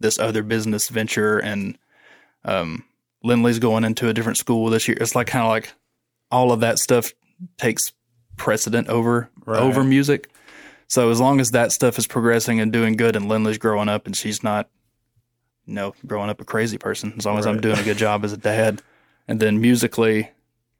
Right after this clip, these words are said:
Speaker 1: I mean, it's good. Any, anytime I release music, if it does better than the last song I released,
Speaker 2: Yeah.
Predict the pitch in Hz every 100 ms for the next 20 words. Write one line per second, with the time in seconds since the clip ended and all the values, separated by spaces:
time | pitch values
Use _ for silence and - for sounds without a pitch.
0 | _ _ _ - 117 113 117 131 135 123
1 | 135 127 - 143 151 139 131 123 117 113
2 | 113 123 - 123 120 113 110 - 117 117
3 | 110 107 104 107 107 107 107 101 104 101
4 | 101 101 95 95 98 98 98 98 - 120
5 | 107 101